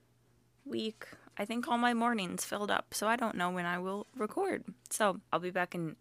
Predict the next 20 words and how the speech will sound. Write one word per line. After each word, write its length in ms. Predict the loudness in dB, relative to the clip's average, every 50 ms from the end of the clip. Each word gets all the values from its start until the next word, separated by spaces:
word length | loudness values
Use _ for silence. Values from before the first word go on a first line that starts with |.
| _
two 180 | -10 -6 -4 -2
weeks 260 | 0 0 -2 -2 -6 -8
probably, 420 | -8 -8 -8 -6 -6 -6 -6 -4
but 240 | -4 -4 -4 -4 -4 _ _ _ -20 -20 -20 -20 -20 -20 -20 -20 -20 -20 -20 -20 -20 -20 _ -8
we 160 | -4 -4 -2
get 240 | -2 -2 -4 -2 2
this 220 | 2 2 2 2
little 340 | -2 -2 0 0 0 -2 -4 -6 -4 -6
episode 500 | -4 -4 -4 -4 -2 0 0 0 0 -2
for 200 | -2 -2 -2 -2
today. 920 | -2 -4 -4 -4 -4 -2 -2 -2 0 0 0 -2 -2 -2 -2 -2 -2 -4 -8 -10 -10
So, 160 | -8 -6 -4
asbestos. 500 | -4 -2 0 -2 -2 -2 -4 -6 -6 -4
We're 220 | -2 0 0 2 2
reading 460 | 2 0 0 0 -2 -2 -4 -4 -2
The 100 | -2 0
History 480 | 0 0 -2 -2 0 0 0 2 2 2
of 160 | 2 2 2
Asbestos 680 | 2 2 4 4 2 2 2 2 2 2 2 0 -2 -8 -12 -18 -18 -18 -18 -20 -16 -4 2
on 380 | 6 6 8 8 6 4 0